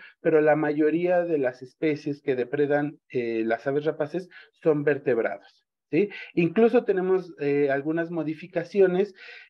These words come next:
eh, que son las aves carroñeras, que se van a alimentar, pues, de presas que ya se encuentran muertas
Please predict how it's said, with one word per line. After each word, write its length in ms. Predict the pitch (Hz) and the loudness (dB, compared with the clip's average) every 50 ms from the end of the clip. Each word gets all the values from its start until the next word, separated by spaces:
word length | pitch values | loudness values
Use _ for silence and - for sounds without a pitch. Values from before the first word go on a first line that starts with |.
| - - | -8 -4
eh, 340 | 151 151 143 139 143 143 | 0 2 2 2 2 0
que 100 | 143 - | -2 -4
son 380 | - - 165 165 160 165 147 - | -2 0 0 0 0 0 -2 -4
las 320 | 139 139 135 131 127 - - | -4 -4 -4 -4 -4 -6 -4
aves 300 | 143 143 139 151 147 - | -4 -2 -2 -4 -6 -6
carroñeras, 680 | - 160 143 135 151 151 160 165 156 151 165 165 - _ | -4 -4 -2 -2 -2 0 0 0 0 0 -2 -4 -6 _
que 80 | - 135 | -14 -10
se 140 | - 151 143 | -4 -2 -2
van 180 | 143 143 156 | 0 0 0
a 40 | 156 | -2
alimentar, 580 | 151 147 143 139 135 131 - 143 143 151 151 - | -2 0 -2 -2 -2 -4 -2 -2 -2 -2 -2 -4
pues, 180 | 156 131 117 | -4 -4 -2
de 120 | 123 123 - | -2 -4 -4
presas 540 | - 131 127 127 123 - 135 127 127 - _ | -2 -4 -4 -4 -4 -4 -6 -6 -6 -8 _
que 120 | - 120 | -8 -6
ya 200 | - 117 117 117 | -4 -2 -4 -4
se 120 | - - 131 | -4 -8 -8
encuentran 480 | - 123 120 113 - 123 123 127 - - | -4 -4 -6 -4 -2 -4 -4 -4 -4 -8
muertas 580 | 160 156 165 190 208 196 190 190 202 220 220 | -6 -4 -2 0 0 -2 -2 -2 -4 -4 -4